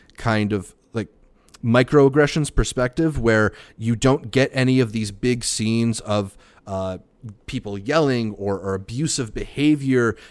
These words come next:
You just get these little hints at it, the way that, uh, it might f-, actually happen in, in a, in a real scenario. The way, the,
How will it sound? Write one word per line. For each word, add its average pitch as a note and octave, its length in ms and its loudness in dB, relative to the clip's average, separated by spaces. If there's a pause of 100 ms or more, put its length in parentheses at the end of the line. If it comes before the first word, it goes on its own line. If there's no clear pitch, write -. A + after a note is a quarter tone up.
You A#2 160 -2
just C3+ 200 -2
get D3 180 -2
these B2+ 200 -4
little C#3 240 0
hints C#3 380 -4
at A2+ 200 0
it, G#2 200 -6 (200)
the A2 140 -2
way A#2+ 460 0
that, G#2+ 560 -4 (160)
uh, F#2+ 340 -6
it B2+ 300 -4
might C3+ 280 0 (120)
f-, - 240 -20 (720)
actually D3+ 340 -2
happen C3+ 420 0
in, A2+ 200 -4
in A2+ 240 -4
a, A2 240 -2 (640)
in B2 120 0
a B2 40 2
real A#2+ 240 2
scenario. B2 440 0
The A2 120 0
way, C3 140 0
the, B2+ 280 -2